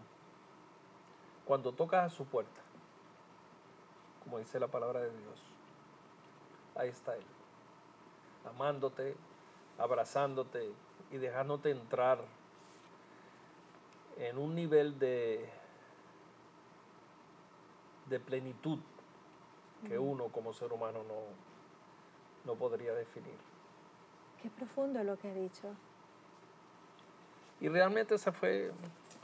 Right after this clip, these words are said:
Speaker 1: cuando tú me preguntas qué es Jesús, es, es lo más maravilloso que me ha pasado en la vida. Es un agradecimiento enorme de que me abrió las puertas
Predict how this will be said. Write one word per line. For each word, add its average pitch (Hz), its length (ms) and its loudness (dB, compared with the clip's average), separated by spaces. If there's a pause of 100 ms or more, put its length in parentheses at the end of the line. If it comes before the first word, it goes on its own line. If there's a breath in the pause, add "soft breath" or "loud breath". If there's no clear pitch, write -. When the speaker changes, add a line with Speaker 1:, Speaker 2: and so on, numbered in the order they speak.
(240)
Speaker 1:
cuando 123 180 0
tú 151 60 0
me 151 80 2
preguntas 151 320 0
qué 156 100 -6
es 135 60 -6
Jesús, 185 380 -8 (880)
es, - 240 -14 (2250 loud breath)
es - 220 -2
lo 139 80 0
más 135 160 2
maravilloso 127 480 0
que 127 80 -10
me 131 80 -6
ha 120 60 -2
pasado 120 260 -4
en 117 60 -6
la 113 80 0
vida. 165 340 -2 (920)
Es 127 320 -6 (1300)
un 147 100 -4
agradecimiento 135 800 2
enorme 139 380 0
de 139 100 0
que 127 200 -6
me 123 120 -6
abrió 120 240 -4
las 123 140 -2
puertas - 760 -4